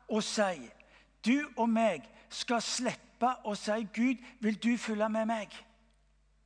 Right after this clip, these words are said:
Det er ikke slik det er. Du og meg skal altså få lov til, du og meg skal altså få lov til å starte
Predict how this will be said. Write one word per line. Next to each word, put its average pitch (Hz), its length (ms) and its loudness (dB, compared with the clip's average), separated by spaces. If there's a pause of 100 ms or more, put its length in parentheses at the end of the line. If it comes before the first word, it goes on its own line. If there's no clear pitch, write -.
(1300)
Det 202 80 4
er 180 80 0
ikke 220 100 -6
slik 196 380 -6
det 269 100 -12 (140)
er. - 100 -10 (720)
Du 226 140 6 (220)
og 226 120 0
meg 220 300 0
skal 214 260 -2
altså 196 160 -6
få 202 160 -6
lov 220 460 -2
til, 165 180 -6 (880)
du 240 220 2
og 214 100 -2
meg 202 200 -2
skal 196 180 -10
altså 190 120 -10
få - 160 -10
lov 202 300 -6
til 190 140 -14
å 143 60 -12
starte - 920 -4